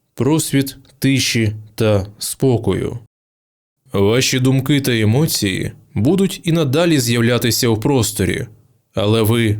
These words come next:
не ототожнюєте себе з цими думками.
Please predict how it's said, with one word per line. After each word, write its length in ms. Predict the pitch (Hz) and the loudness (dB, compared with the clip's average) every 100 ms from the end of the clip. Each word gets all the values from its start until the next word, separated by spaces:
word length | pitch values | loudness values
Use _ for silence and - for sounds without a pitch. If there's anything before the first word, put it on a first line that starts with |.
| 107 | 0
не 180 | 107 107 | 0 2
ототожнюєте 880 | 107 110 107 156 127 117 107 107 | 2 0 2 2 2 2 2 0
себе 340 | 101 113 98 101 | -2 -2 0 -2
з 40 | |
цими 320 | - 113 101 | -2 0 0
думками. 680 | 95 110 113 123 95 82 - | 2 0 0 0 0 -4 -8